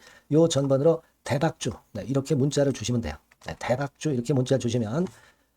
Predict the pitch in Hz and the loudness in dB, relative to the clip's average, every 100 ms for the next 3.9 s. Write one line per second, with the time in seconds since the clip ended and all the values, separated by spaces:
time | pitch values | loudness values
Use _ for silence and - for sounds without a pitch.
0 | _ _ - 143 127 123 175 _ - 107 | _ _ 0 2 2 0 -4 _ -12 -10
1 | 107 107 107 - - 117 127 127 120 117 | -10 -14 -16 -14 -2 -2 0 -2 -4 -4
2 | 147 - _ _ 110 120 - 131 139 170 | -6 -6 _ _ -4 -4 -4 -6 -4 -4
3 | 170 _ _ - 139 139 147 151 165 | -6 _ _ -8 -2 0 0 0 -4